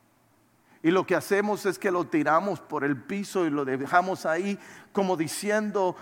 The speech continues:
"Bueno, esto, esto es algo que yo hago por el lado, pero no puedo ser utilizado para nada".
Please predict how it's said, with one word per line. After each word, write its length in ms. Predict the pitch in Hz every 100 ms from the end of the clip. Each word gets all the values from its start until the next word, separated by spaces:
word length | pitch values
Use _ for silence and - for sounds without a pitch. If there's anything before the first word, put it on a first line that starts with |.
| -
"Bueno, 400 | 156 202 196 175 -
esto, 560 | 185 196 226 190 175 - -
esto 280 | 175 180 -
es 100 | 180
algo 300 | 190 190 190
que 120 | 175
yo 120 | 160 170
hago 220 | 170 -
por 140 | 165
el 140 | 147 151
lado, 300 | 170 180 147
pero 180 | 160
no 200 | 160 165
puedo 260 | 175 170 170
ser 220 | - 175
utilizado 760 | 160 175 147 - 175 160 170 139
para 240 | 143 135
nada". 640 | 135 143 143 123 104 120